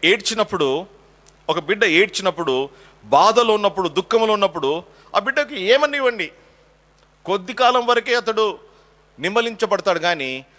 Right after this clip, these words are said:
తల్లి దగ్గరికి వస్తే, తల్లి ఒడిలోనికి వచ్చిన తర్వాత అతడు పొందే ఆదరణ, ఆ, ఆ, అటువంటి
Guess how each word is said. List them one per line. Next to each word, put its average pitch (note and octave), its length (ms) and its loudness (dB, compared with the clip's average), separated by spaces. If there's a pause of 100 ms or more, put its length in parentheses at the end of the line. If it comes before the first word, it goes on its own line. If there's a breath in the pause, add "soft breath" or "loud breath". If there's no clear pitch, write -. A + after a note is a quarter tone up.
(300 soft breath)
తల్లి A#3 400 0
దగ్గరికి A#3+ 360 2
వస్తే, F#3 500 -2 (240)
తల్లి A3 260 0
ఒడిలోనికి A#3+ 480 0
వచ్చిన G#3 240 -8
తర్వాత F3 400 0 (540 loud breath)
అతడు E3 240 -6
పొందే G3+ 600 -4
ఆదరణ, D3+ 580 0 (840)
ఆ, A#2+ 200 0
ఆ, D#3+ 280 4
అటువంటి E3 320 -10